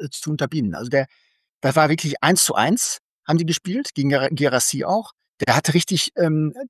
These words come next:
die haben gesagt, äh, der muss ihn spüren im Rücken oder so, wenn der den Ball nimmt.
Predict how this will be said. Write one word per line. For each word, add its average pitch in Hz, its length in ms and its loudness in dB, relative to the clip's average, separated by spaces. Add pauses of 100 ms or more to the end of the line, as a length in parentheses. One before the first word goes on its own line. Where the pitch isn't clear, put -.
(220)
die 202 140 2
haben 143 120 4
gesagt, 156 360 0
äh, - 160 -8
der 147 160 0
muss 156 180 2
ihn 151 60 2
spüren 147 380 0
im 107 120 -2
Rücken 123 280 0
oder 139 220 4
so, 170 180 0
wenn 127 100 2
der 143 140 4
den 123 60 -2
Ball 147 160 4
nimmt. 143 200 -2